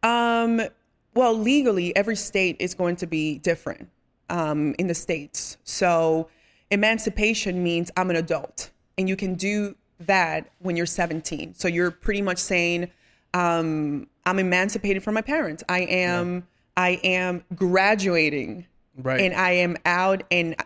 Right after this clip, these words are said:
Speaker 1: legally, I am going to take care of myself.
Speaker 2: Man, to, to do that, and for your pa-, for, you know, your parents to,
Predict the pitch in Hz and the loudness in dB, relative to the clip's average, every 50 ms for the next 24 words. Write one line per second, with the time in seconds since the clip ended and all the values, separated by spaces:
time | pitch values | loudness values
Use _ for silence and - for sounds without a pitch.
0 | - - 180 185 202 202 208 220 226 240 254 277 302 - _ _ _ _ _ - | -6 -2 -2 0 0 0 0 0 0 0 -2 -2 -4 -6 _ _ _ _ _ -4
1 | 175 175 180 180 180 175 175 175 170 165 165 165 175 165 - 185 160 - 165 151 | -2 0 0 0 0 0 -2 -2 -2 -2 -2 -4 -6 -8 -6 -6 -6 -4 -4 -6
2 | 156 160 - 165 160 - - - - - _ _ _ _ _ _ _ _ _ _ | -6 -6 -8 -10 -10 -10 -10 -12 -12 -14 _ _ _ _ _ _ _ _ _ _
3 | _ _ _ _ _ _ _ 135 139 143 139 127 120 117 117 _ _ _ _ _ | _ _ _ _ _ _ _ -8 -6 -4 -4 -4 -6 -10 -12 _ _ _ _ _
4 | - - 147 131 135 - _ _ - - 143 127 120 113 151 175 190 156 143 135 | -4 -4 -4 -4 -4 -8 _ _ -8 -6 -6 -4 -2 0 0 0 2 2 2 2
5 | 131 123 123 131 - _ _ _ _ _ _ _ _ _ _ _ _ _ _ _ | 2 2 0 -4 -6 _ _ _ _ _ _ _ _ _ _ _ _ _ _ _
6 | _ _ _ - 143 131 127 - 151 143 143 139 135 - - 175 185 - - - | _ _ _ -8 -8 -8 -4 -2 -2 0 0 -2 -4 -6 -4 -4 -4 -4 -2 0
7 | 160 151 147 151 160 156 - - 175 160 151 147 135 135 139 135 135 147 _ _ | 2 4 4 2 0 -4 -8 -4 0 2 2 4 2 2 0 -2 -4 -8 _ _
8 | _ _ _ _ _ _ _ _ 147 139 135 - - 175 196 190 175 156 147 135 | _ _ _ _ _ _ _ _ -10 -10 -8 -4 -2 0 2 2 2 0 -2 -4
9 | - - 147 | -6 -6 -6